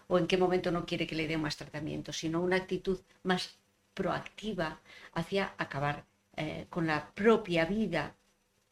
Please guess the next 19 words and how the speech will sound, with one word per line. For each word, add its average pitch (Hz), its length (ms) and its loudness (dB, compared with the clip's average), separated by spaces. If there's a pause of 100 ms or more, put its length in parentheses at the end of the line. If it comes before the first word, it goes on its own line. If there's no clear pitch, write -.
(380)
que 180 240 6
es 208 160 -2
lo 180 280 0
que, 156 360 -6 (140)
lo 160 240 -2
que 156 100 -6
significa 151 640 -2
la 147 120 -2
ley 147 160 -4
de 147 100 -6
eutanasia, 110 600 -10
¿no? 165 140 -6
Y 180 120 -4
aquí 196 240 -6
yo 262 120 0
di-, 247 240 -8
diría 185 320 -6
dos - 180 -10
cosas. - 640 -16